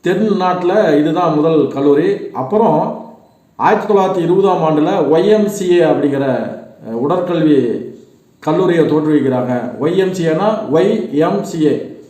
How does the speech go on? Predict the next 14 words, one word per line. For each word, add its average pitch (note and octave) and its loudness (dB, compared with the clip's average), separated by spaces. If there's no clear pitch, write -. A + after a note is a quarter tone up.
யூத் G3 0
மென் G3 -2
கிறிஸ்டியன் G#3 0
அசோசியேஷன். D#3 -2
இந்த D#3 2
அமைப்பானது F3+ 0
ஆயிரத்தி G3+ 0
எட்நூத்தி F#3 -2
நாற்பத்தி E3 0
நாலாம் E3 0
ஆண்டுல D3+ 2
இங்கிலாந்துல E3 0
தோன்றுச்சு. D#3+ -4
ஆயிரத்தி, F3 2